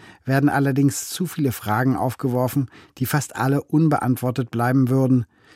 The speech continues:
so dass sie zugibt, sich am Ende gelangweilt zu haben.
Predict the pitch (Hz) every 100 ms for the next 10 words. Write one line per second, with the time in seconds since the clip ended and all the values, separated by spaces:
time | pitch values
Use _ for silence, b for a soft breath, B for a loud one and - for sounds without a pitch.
0 | b 127 123 117 - 190 - 147 131 170
1 | - - 135 170 165 - 98 85 104 120
2 | 127 135 117 107 - 104 107 113 107